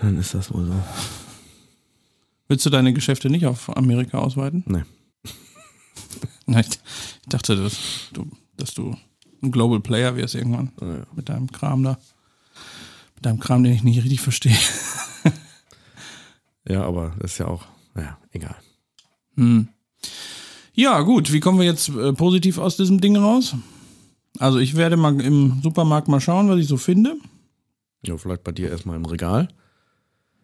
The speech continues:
Speaker 2: Hm. Also gucken, was ich streiche ab dann.
Speaker 1: Ja, oder wo es vielleicht ein anderes Ersatzprodukt gibt oder ob man das Produkt überhaupt braucht, was man da hat.
Speaker 2: Mhm.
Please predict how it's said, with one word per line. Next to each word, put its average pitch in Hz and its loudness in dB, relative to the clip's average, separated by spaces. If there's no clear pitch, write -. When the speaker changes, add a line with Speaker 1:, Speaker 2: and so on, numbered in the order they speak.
Speaker 2:
Hm. 131 0
Also 127 2
gucken, 147 0
was 139 0
ich 147 -2
streiche 139 2
ab 104 -4
dann. 131 0
Speaker 1:
Ja, 101 -2
oder 90 -4
wo 92 -4
es 90 -6
vielleicht 92 -4
ein 98 -6
anderes 95 -6
Ersatzprodukt 120 -6
gibt 135 -10
oder 104 0
ob 110 -2
man 143 0
das 151 -4
Produkt 143 -4
überhaupt 131 -4
braucht, - -6
was - -10
man 85 -6
da 78 -8
hat. 78 -10
Speaker 2:
Mhm. 120 4